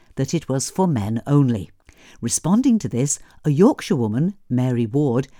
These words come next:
founded the Congregation of Jesus, an order for women who wanted to live a life dedicated to serving God and the community, just as the male Jesuits were doing, based also on this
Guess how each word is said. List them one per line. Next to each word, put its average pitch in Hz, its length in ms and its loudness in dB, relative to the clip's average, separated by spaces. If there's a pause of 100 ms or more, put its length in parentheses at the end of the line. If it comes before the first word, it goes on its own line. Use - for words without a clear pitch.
founded 160 560 0 (120)
the 254 80 -4
Congregation 123 720 -4
of 110 100 -6
Jesus, 156 500 0 (420)
an 175 120 0
order 190 280 4
for 185 180 -2
women 160 440 2 (180)
who 160 100 -4
wanted 147 440 0
to 147 120 -4
live 123 240 0
a 120 60 -2
life 127 400 -4
dedicated 151 640 -2
to 127 100 -8
serving 123 460 -4
God 143 340 -4 (300)
and 120 220 -4
the - 140 -6
community, 190 720 2 (260)
just - 360 -6
as 180 100 -6
the 226 100 0
male 113 280 0
Jesuits 202 580 0
were 127 60 -4
doing, 117 340 -2 (320)
based 226 380 0
also 220 580 -4
on 156 220 0
this 151 300 -2